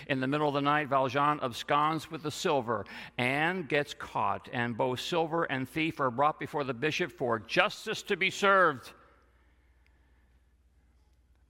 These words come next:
But in the bishop's house, there's another justice. "You left behind the candlesticks," the bishop says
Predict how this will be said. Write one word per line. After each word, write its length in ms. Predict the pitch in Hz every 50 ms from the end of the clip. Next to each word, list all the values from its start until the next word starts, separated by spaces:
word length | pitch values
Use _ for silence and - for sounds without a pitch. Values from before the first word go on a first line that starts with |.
| _
But 160 | - 117 117
in 120 | 120 123 123
the 80 | 120
bishop's 420 | 117 117 180 190 - - 208 - -
house, 280 | 139 120 123 135 131
there's 160 | - 151 127 147
another 300 | 143 143 143 143 143 151
justice. 720 | - 208 208 202 - - - - 120 113 - - - - _ _ _ _ _ _ _ _ _ _ _ _ _ _ _ _ _ _ _ _ _ _ - _ _ _ _ _ _ _
"You 160 | 127 135 143
left 300 | 135 143 143 127 - -
behind 400 | 151 143 131 139 143 143 139 139
the 60 | 143
candlesticks," 840 | - - 147 170 175 160 131 117 95 - - 104 98 - _ - - - - - _ - - - _ _ _ _ _ _ _ _ _ _ _ _
the 100 | - 101
bishop 400 | 98 110 104 - - 110 - -
says 400 | - - 117 104 98 92 92